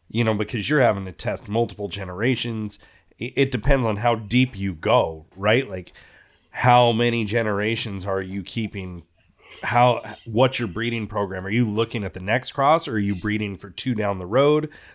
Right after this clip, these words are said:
Like, what's your spectrum? It's a lot for one guy, you know, to hunt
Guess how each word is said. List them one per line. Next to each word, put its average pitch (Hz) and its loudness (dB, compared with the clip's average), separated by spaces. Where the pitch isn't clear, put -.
Like, 95 -4
what's 123 2
your 98 -6
spectrum? 143 0
It's - -2
a 123 4
lot 95 2
for 113 -2
one 107 2
guy, 87 -2
you 110 0
know, 101 0
to 90 -4
hunt 101 -4